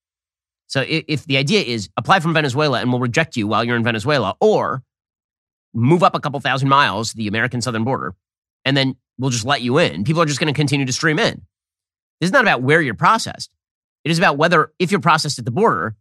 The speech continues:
you're going to be let in. Well, if you're not processed at the border, you're not gonna be let in. That's what this is about. Even Democrats are freaking out about all of this.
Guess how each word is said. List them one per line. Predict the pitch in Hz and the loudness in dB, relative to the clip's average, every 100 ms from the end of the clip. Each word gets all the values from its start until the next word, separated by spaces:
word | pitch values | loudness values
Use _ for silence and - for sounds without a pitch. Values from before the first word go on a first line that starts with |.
| _ | _
you're | 139 156 | 0 2
going | 165 | 2
to | 135 | 0
be | 131 | -2
let | 131 139 | 0 2
in. | 202 101 123 | 0 0 -2
Well, | 117 | -2
if | 120 | 0
you're | 139 | 2
not | 262 | 2
processed | 139 110 113 107 | 2 -2 -4 -8
at | 101 | -6
the | |
border, | 98 131 | -4 0
you're | 147 | 4
not | 185 165 | 2 2
gonna | 110 | -4
be | 92 | -6
let | 82 | -10
in. | 58 - - _ _ _ _ _ _ - | -12 -16 -20 _ _ _ _ _ _ -2
That's | 190 | 0
what | 202 | 0
this | 143 | -4
is | 117 | -2
about. | 123 143 71 - _ _ _ _ _ _ - | 0 0 -2 -10 _ _ _ _ _ _ -2
Even | 240 170 | 0 2
Democrats | 165 202 123 85 80 | 2 2 -2 -6 -8
are | 85 | -10
freaking | - 139 120 113 | -6 -4 -2 -2
out | 107 104 | -2 -4
about | 101 - | -6 -6
all | 92 85 | -10 -10
of | |
this. | 67 101 | -12 -16